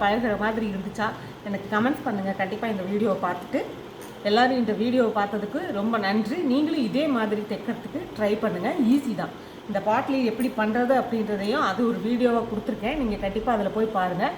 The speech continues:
ஈஸியா பூ கட்டுற மாதிரி ஒரே லைனா ஈஸியா கட்டுற மாதிரி அதை நான் சொல்லி தந்திருக்கேன். நீங்க போய் பார்த்துட்டு அதுக்கப்புறமா இதை பண்ணீங்கன்னு சொன்னா பக்காவா நம்ம ஈஸியா பண்ணிடலாம். எந்த ஒரு டிசைன் செய்யறதுக்குமே யாருமே பயப்படாதீங்க, எல்லாத்துக்குமான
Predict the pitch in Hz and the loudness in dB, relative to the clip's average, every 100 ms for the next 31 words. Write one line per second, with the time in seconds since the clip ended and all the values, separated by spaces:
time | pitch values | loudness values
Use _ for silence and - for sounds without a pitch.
0 | - - 240 294 320 285 302 220 - - | -10 -6 4 4 4 4 4 2 -4 -12
1 | - 302 330 294 254 233 240 254 262 214 | -10 -6 2 2 4 2 2 2 2 2
2 | 208 240 285 226 220 254 262 233 247 277 | 2 4 4 2 2 0 0 2 2 2
3 | 285 294 233 - 208 208 254 247 214 196 | 2 0 -2 -2 0 0 2 2 2 0
4 | 202 185 214 214 170 190 240 - - - | -2 -2 0 0 -2 -2 -2 -4 -12 -14
5 | - 220 208 247 247 214 247 247 - 330 | -2 0 2 2 4 4 4 2 0 0
6 | 214 214 240 262 302 226 208 196 202 240 | 0 0 0 0 0 0 0 0 0 2
7 | 233 208 208 196 202 311 415 - - - | 2 0 -2 -2 2 0 -2 -12 -16 -2
8 | 220 214 277 285 269 214 202 240 247 269 | -2 4 6 6 4 0 0 0 2 2
9 | 285 196 190 180 220 330 196 202 254 311 | 2 0 -4 -2 -4 -4 -4 0 0 0
10 | 359 262 214 233 294 262 220 214 208 208 | 0 2 2 2 0 0 0 0 -2 -4
11 | 277 233 202 226 226 254 196 214 240 220 | -2 2 2 4 4 4 4 2 2 0
12 | 190 180 233 - - - 190 208 262 302 | 0 -4 -6 -6 -14 -10 0 4 4 2
13 | - 294 254 | 0 2 2